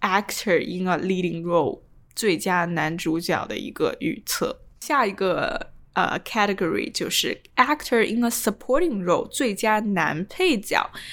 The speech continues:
然后最佳男配角的作品我看了三个，五个里面看了，哦，这也不是三个，是五个里面看了两个，只是有一个作品它 repeat 了一遍。首先，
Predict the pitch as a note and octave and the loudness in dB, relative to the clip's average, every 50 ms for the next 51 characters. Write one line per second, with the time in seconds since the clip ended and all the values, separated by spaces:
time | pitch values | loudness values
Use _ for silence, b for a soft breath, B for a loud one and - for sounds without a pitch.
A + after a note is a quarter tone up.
0 | B B B - A3+ A#3 B3 D4+ D4+ C#4+ E4 D#4+ D#4 D4+ D4 C4+ B3 A#3 B3 C#4+ | B B B -2 0 2 4 2 2 2 2 2 4 4 4 4 2 0 0 0
1 | D4+ B3 - A#3 G3 - - - - - - - - A#3+ G#3 G#3 - - G3+ E3 | -2 0 2 2 2 2 2 0 -2 -2 -2 2 4 4 4 4 2 -2 -2 -2
2 | E3 E3+ - - - - - - A3+ G3+ F#3 F3+ - - - - - G#3 G#3 G#3 | 0 -2 -2 -4 -4 -8 -4 -2 -2 0 0 -2 -4 -4 -6 -2 0 0 0 0
3 | G#3+ A3 G#3+ F#3 - - E3 - G3+ G#3 G3+ F#3 F3+ F3+ - - - G3 F3+ C#3+ | -2 0 0 0 2 0 -2 0 0 0 0 0 -2 -4 -6 -4 -4 -2 0 0
4 | - - - b b b b b b b b - F#3 D3+ D3+ - - B3+ B3 G3 | -2 -2 -4 b b b b b b b b 0 0 0 0 0 0 0 2 2
5 | D#3+ - - E3+ - - G#3+ - - G3 F#3+ G3 G3 F#3 - - - - A#3+ - | 0 0 -2 -4 -4 -4 -6 -2 0 0 0 0 0 -2 -2 -2 -2 0 0 0
6 | G3+ G3 G3 A3+ A#3+ A#3+ A3 A3+ A#3 A3+ - C#4+ C4+ B3+ B3 A#3 G#3 - - - | 0 0 2 2 2 2 2 -2 -4 -4 -2 -2 0 2 2 2 2 2 0 -2
7 | - B3 B3+ B3 G3+ - - - E3+ E3+ - - B3 A#3+ A3+ G#3+ F#3+ F#3 D#3+ A2+ | -4 2 4 4 4 4 0 -4 -6 -4 -2 0 0 2 2 2 2 2 2 2
8 | - - - - - E4 D4+ - - B3+ A3+ G3 - G#3+ - - G#3 G#3 G3 F#3+ | 2 0 -2 -2 2 2 2 2 4 2 2 2 2 -2 -4 -2 0 2 2 2
9 | G3 G3 G3 F3+ F#3 - - - D4+ B3+ A3+ - - D#3+ D#3 D#3 - - - - | 2 2 0 -2 -2 -2 2 4 4 4 4 2 -2 0 0 0 -2 -2 -4 -2
10 | - D#3 - - - B B B B B B B B B - - C4+ B3 A3+ A#3+ | -2 -2 -2 -2 -6 B B B B B B B B B -4 2 4 4 4 4
11 | - C#4 C#4 C#4+ D4 D4 C#4+ C4+ A#3+ | 2 2 2 2 2 0 -2 -8 -12